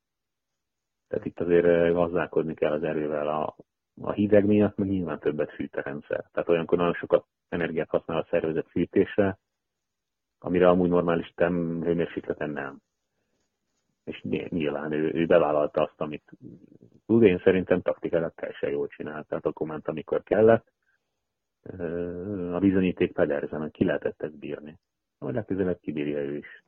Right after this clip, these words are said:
Ez, ö, ez, ez, ö, Todd Christoph is nyilatkozta, hogy, ö,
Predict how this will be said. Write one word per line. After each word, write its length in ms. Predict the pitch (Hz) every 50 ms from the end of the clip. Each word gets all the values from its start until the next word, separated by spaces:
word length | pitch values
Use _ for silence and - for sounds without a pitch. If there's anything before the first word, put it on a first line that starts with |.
| _ _
Ez, 180 | - 82 78 -
ö, 500 | 87 85 85 85 85 85 85 87 85 85 87 _ _ _ _ _ _ _ _ _ _ _ _ _ _ _ _ _ _ _ _ _ _ _ - - - 85 76 - - _ _ 67 65 65 69 73 -
ez, 140 | - 98 90
ez, 220 | - - 95 90
ö, 560 | 92 95 92 92 95 95 95 92 90 90 - -
Todd 200 | - 113 110 -
Christoph 420 | - - 107 - - - 85 -
is 100 | 82 -
nyilatkozta, 580 | - 90 80 80 - - - - - _ - 85
hogy, 240 | 82 87 82 80 87
ö, 420 | 85 85 82 82 82 85 82